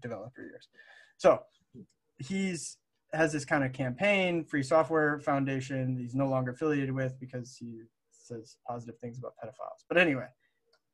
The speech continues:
<laughs> all that aside, for a second, let's, let's hear this, this crazy man out. He has this idea about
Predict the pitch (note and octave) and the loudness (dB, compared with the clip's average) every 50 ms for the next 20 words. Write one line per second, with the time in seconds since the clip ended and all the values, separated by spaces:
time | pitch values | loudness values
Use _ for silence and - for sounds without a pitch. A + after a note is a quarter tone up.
0 | _ _ - - - - - - - F3 F#3 E3+ C3 F#3 G3 F#3+ - - _ - | _ _ 2 2 2 2 0 -8 -6 -2 -2 -2 -2 -2 -4 -6 -8 -12 _ 0
1 | A#3+ B3 D4 D4 C#4+ C4+ B3+ A3+ G3 - - E3 C3+ - E2+ E2 - _ _ _ | 6 8 8 10 12 10 10 10 8 4 6 4 4 2 0 -12 -18 _ _ _
2 | - - - _ _ _ _ _ _ - A3 A3+ A3 G3 F#3 - D3+ C3+ C3 C3 | -20 -20 -20 _ _ _ _ _ _ 2 4 6 6 4 4 2 -2 -2 -2 -4
3 | F#2+ G2 - _ _ - - F3+ F3 - - - F3+ E3 E3+ - - E3 D#3 D3+ | -10 -16 -16 _ _ -10 -10 -10 -10 -10 -8 -6 -6 -6 -6 -4 -4 -2 -2 -2
4 | D3 C#3 C3 - - - C#3+ C3+ C3 - - - D3 C3+ B2+ C3 B2+ B2 B2 A#2+ | -2 -6 -8 -10 -14 -12 -12 -12 -12 -12 -8 -6 -4 -4 -4 -4 -6 -6 -6 -6
5 | C3+ C3+ A#2+ - - _ _ _ _ _ _ - - F3+ F#3 F#3+ F#3+ F3+ F3 E3 | -4 -4 -6 -6 -8 _ _ _ _ _ _ -12 -8 -6 -4 -2 0 2 2 2
6 | - - _ _ _ _ _ _ _ _ - - D3 D3 D3+ D3 C#3+ C#3 C3 C#3 | 0 -2 _ _ _ _ _ _ _ _ -6 -2 0 2 2 2 0 -2 -2 -2
7 | C3 C3 C3 D#3+ F3+ F#3+ F3+ D3+ C3+ B2+ C3 B2+ B2 - | -2 -2 -2 -2 0 4 4 4 6 4 4 2 2 -2